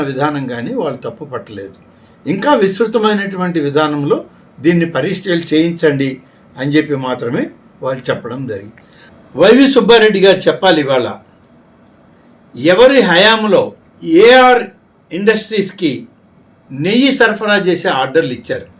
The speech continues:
ఎవరు ఏఆర్ కంపెనీని తీసుకొచ్చింది, ఈ కంపెనీకి టెండర్లు ఇవ్వడానికి మీరు ఎన్ని అక్రమాలు చేశారో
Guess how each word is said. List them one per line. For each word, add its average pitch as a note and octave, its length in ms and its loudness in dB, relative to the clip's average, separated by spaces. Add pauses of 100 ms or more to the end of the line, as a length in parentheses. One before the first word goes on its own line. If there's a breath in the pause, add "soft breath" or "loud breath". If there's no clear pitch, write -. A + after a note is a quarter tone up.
(200)
ఎవరు C4 200 4 (200)
ఏఆర్ A3 340 4 (160)
కంపెనీని G3 560 -4
తీసుకొచ్చింది, E3 640 -10 (260 soft breath)
ఈ A#3 180 2 (120)
కంపెనీకి B3+ 560 0 (120)
టెండర్లు A3 480 2
ఇవ్వడానికి F3+ 540 0 (1700)
మీరు B3+ 220 4 (180)
ఎన్ని B3+ 340 2 (800)
అక్రమాలు B3+ 480 2
చేశారో G3 420 2